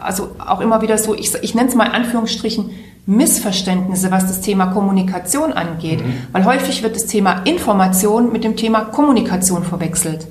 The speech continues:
Speaker 1: Ja, das Management oder Führungskräfte, Teamleiter sagen, „Ja, ich hab doch kommuniziert.“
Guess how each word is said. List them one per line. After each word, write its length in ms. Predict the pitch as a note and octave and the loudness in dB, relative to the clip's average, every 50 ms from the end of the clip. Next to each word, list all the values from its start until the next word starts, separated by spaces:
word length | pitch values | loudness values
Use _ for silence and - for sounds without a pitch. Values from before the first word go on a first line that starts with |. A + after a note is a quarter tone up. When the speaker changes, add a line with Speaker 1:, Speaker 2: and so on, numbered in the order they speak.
| - - | -10 -6
Speaker 1:
Ja, 200 | D#3+ D#3+ F3+ F#3 | -2 -2 -2 0
das 160 | F#3 G#3 - - | 0 -2 0 2
Management 560 | G3+ G#3+ A#3 B3+ B3 - - A3+ A3 A3 G#3+ | 2 4 2 2 0 0 0 2 2 2 0
oder 140 | G3 F#3 F#3+ | 0 0 0
Führungskräfte, 760 | F#3+ F#3+ B3+ A#3+ A#3 A3+ A#3 - - - G#3+ G#3+ G#3+ G#3+ G#3 | 2 2 4 4 4 2 0 0 0 0 0 0 -2 -4 -4
Teamleiter 440 | - - C4 B3 A3 G#3 G3 - G3+ | 0 2 2 4 4 2 2 0 0
sagen, 400 | - - G3 F#3+ F#3 F#3 F#3 - - - - - - - - - - - - | 2 2 2 2 2 0 -6 -8 -12 -14 -16 -18 -20 -20 -20 -20 -20 -6 -2
„Ja, 100 | - G#3+ - | 0 0 0
ich 140 | - - - | 0 -2 -4
hab 140 | C#4+ - - | -4 -2 -2
doch 180 | F4 - - | -2 -2 -2
kommuniziert.“ 840 | - B3+ A3+ G3+ G3+ G3 F#3+ F#3 F#3 - - F3+ E3+ E3 E3 E3 - | 0 0 2 2 2 2 2 2 0 0 0 0 0 0 -2 -2 -4